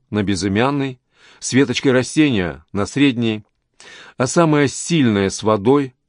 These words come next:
на указательной. Марина улыбнулась, рассматривая кольца на руке, потом убрала их обратно в шкатулку. Наутро Старыгин сидел в кабинете майора Ленской и с нетерпением посматривал на часы.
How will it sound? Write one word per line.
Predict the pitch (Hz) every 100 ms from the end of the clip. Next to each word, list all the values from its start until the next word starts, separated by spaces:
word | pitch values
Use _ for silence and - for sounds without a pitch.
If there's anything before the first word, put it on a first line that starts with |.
| _
на | 117 123
указательной. | 120 117 92 87 - 85 80 73 _ _ _ _ _ _ _ _ _ _ -
Марина | 107 110 117 113
улыбнулась, | - 117 127 139 165 113 92
рассматривая | 101 95 113 117 110 104 104
кольца | 110 98 101
на | 101
руке, | 104 143 147 - _ - - - - -
потом | 131 190 165
убрала | 131 131 135
их | 131
обратно | 120 104 117 117 113
в |
шкатулку. | - 123 - 95 85 - 80 71 _ _ _ _ _ _ _ _ _ _ _ _ - - -
Наутро | 117 160 220 196 190
Старыгин | - 165 175 151
сидел | 131 123 120 143
в | -
кабинете | 113 117 117 113
майора | 104 107 101
Ленской | 104 147 160 - 139
и |
с | -
нетерпением | 104 113 98 147 147 139
посматривал | 117 107 117 117 - 113 110
на | 107
часы. | - 110 - 95 87 73